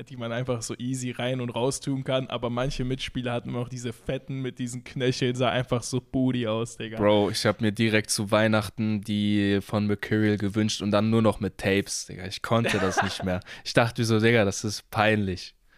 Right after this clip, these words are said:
Speaker 1: Hundert Prozent, hundert Prozent, Digga. Am Anfang hat, glaub ich, jeder wirklich mit den Oldschool, ich, damals aber schon Nike, ich kann mich erinnern, so dunkelblaue, richtig fette.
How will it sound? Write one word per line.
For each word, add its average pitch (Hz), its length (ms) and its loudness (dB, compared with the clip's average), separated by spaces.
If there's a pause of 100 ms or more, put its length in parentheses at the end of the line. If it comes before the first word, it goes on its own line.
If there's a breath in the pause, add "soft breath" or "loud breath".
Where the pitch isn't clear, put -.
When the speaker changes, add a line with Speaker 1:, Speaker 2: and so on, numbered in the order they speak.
(920 loud breath)
Speaker 1:
Hundert 147 440 -2
Prozent, 120 520 -6
hundert 127 380 -4
Prozent, 110 460 -8
Digga. 104 200 -4
Am 110 120 -4
Anfang 139 400 0
hat, 123 160 -6
glaub 123 200 -2
ich, 117 120 -8
jeder 120 340 -2
wirklich 117 380 -8
mit 110 120 -12
den 101 120 -8
Oldschool, 107 880 -8
ich, - 160 -12
damals 135 540 0
aber 127 160 0
schon 117 200 -4
Nike, 120 380 -4
ich - 80 -18
kann 123 160 -6
mich 113 140 -8
erinnern, 120 380 -4
so 110 120 -8
dunkelblaue, 123 800 -6
richtig - 420 -12
fette. 117 480 -12